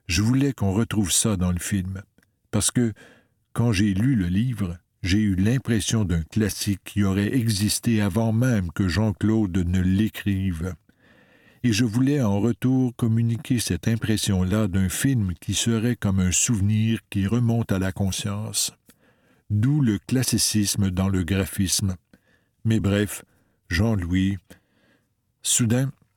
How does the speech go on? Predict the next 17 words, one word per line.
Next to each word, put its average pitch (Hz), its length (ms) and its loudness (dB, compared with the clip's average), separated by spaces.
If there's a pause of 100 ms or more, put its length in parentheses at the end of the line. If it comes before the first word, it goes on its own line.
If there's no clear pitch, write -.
(640)
Michel 120 500 2
Hazanavicius 110 840 -2
se - 200 0
tait, 95 340 -6 (600)
à 95 100 -2
l'évidence 113 640 0 (120)
plongé 110 420 0
dans 92 160 0
les 92 180 0
réminiscences 107 800 0
de 90 120 -2
sa 92 200 -4
collaboration 101 880 -2
avec 92 300 -2
le 92 140 2
légendaire 101 640 0
acteur. 92 580 -6